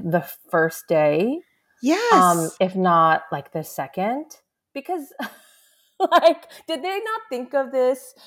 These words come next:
Speaker 1: U S is huge. You know, the state
Speaker 2: Yes.
Speaker 1: of California is bigger than South Korea. So I'm like, it, what, and especially if, I'm sure there are many of them that are,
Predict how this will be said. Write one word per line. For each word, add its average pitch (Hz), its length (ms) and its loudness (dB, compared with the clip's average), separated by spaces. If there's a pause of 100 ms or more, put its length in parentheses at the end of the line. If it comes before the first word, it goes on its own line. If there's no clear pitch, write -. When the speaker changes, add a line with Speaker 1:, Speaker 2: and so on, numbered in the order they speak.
(140)
Speaker 1:
U 247 360 0
S 320 240 4
is 247 260 0 (140)
huge. 262 1040 0 (140)
You 220 180 2
know, 208 160 8
the 226 80 2
state 247 240 2
Speaker 2:
Yes. 247 100 2
Speaker 1:
of - 60 -18
California 220 580 2
is 165 160 -6
bigger 156 640 -2 (360)
than 160 580 2
South 151 220 -4
Korea. 139 520 -8
So 196 200 -8
I'm 196 160 -4
like, 196 240 -4 (520)
it, - 180 -16 (160)
what, 214 280 0 (180)
and - 680 -10
especially 254 640 -2
if, 185 480 -4 (360)
I'm 185 160 2
sure 175 360 2
there 165 100 4
are 160 40 0
many 160 200 2
of 160 80 2
them 165 340 2
that 151 120 0
are, 139 380 0